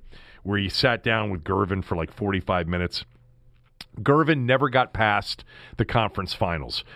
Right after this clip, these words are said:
When San Antonio was in the East, they lost to the Bullets, the Washington Bullets, including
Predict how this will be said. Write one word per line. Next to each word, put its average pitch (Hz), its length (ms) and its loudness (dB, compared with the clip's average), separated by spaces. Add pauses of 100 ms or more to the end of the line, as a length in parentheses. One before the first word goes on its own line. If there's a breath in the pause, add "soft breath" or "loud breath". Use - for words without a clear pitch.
(120 loud breath)
When 110 120 2
San 143 300 2
Antonio 147 440 2
was 117 200 0
in 107 60 0
the 107 200 -2
East, 175 340 -2 (260 loud breath)
they 127 120 4
lost 127 400 2
to 131 80 0
the 120 80 4
Bullets, 101 640 0
the 104 120 2
Washington 107 580 0
Bullets, 71 340 -4
including 123 600 0